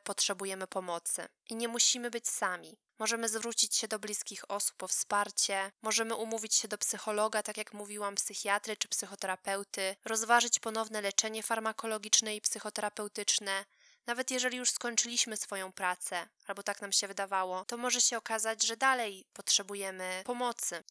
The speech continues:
i nie ma w tym nic złego. Jest to normalne. Sięgnięcie po pomoc tego rodzaju i w ogóle po każdą inną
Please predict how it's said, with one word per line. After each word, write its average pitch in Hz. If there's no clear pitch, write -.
i 247
nie 277
ma 240
w -
tym 208
nic 208
złego. 185
Jest 240
to 262
normalne. 247
Sięgnięcie 254
po -
pomoc 233
tego 220
rodzaju 202
i 247
w 254
ogóle 277
po -
każdą 220
inną 208